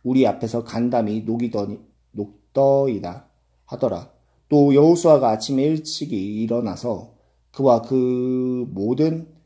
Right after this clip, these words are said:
이스라엘 자손들과 더불어 시딤에서 떠나 요단에 이르러 건너가기 전에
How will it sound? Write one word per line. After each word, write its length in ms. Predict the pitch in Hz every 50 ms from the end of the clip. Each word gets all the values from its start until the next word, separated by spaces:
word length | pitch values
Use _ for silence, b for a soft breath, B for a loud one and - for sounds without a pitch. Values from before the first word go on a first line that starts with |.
| _ _ _ _ -
이스라엘 400 | 131 131 - 151 143 135 143 139
자손들과 1300 | - 135 123 123 127 147 143 143 139 143 147 - - _ - 127 127 131 127 110 95 101 117 139 139
더불어 480 | - 110 104 98 107 107 123 160 180 - _ _ _ _ _ _ _ -
시딤에서 760 | - - 180 175 170 - 180 175 170 156 156 143 135 110 113
떠나 340 | 131 139 139 120 104 98 98
요단에 420 | 107 113 120 139 143 135 117 104
이르러 500 | 104 101 101 113 107 113 135 143 151 147
건너가기 1080 | - - 107 110 113 113 117 120 120 123 123 120 113 - - 101 98 110 107 113 - _
전에 640 | - - - 98 101 110 113 101 92 90 - -